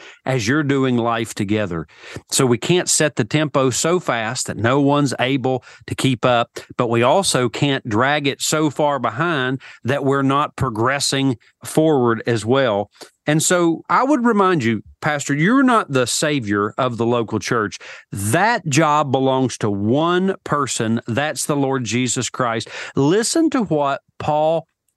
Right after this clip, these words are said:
writes to the church at Ephesus, he says this, "For the husband is the head of the wife." Now listen, "as Christ also is the head of the church, he himself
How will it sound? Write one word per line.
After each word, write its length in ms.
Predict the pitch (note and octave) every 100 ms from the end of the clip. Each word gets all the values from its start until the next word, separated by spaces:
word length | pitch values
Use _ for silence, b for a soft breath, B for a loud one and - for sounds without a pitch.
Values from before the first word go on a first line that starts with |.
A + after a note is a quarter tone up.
| -
writes 400 | C3 B2+ C3+ -
to 140 | C3
the 100 | A2+
church 400 | - D3+ D3+ -
at 140 | - -
Ephesus, 640 | C#3+ C3 A#2+ - A#2+ - B B -
he 100 | C3
says 300 | E3+ E3 C#3+
this, 220 | E3 D3+
"For 380 | D#3 D#3 D3+ -
the 240 | C#3 D3+ C#3+
husband 640 | F3+ A#3+ F3 C3 C3 D3 b _
is 140 | D#3 C#3
the 80 | D3
head 180 | F3+
of 80 | G#3
the 80 | F#3+
wife." 500 | F#3 G3+ D3+ D3 - _ D3
Now 100 | D#3
listen, 400 | F#3+ - C3 B2+ b b _
"as 180 | C#3 C3
Christ 600 | - E3+ E3 F#3+ F3 - -
also 560 | D#3 E3 - E3 D#3+ -
is 160 | C3 G#2+
the 120 | A2+
head 340 | A2 D3+ D#3 -
of 140 | D3+
the 80 | D3+
church, 460 | - B2 A#2 - B B B _
he 520 | - D3+ F3+ G3 G#3
himself 960 | E3 E3+ F3 F3 D#3+ - C3+ A2+ G2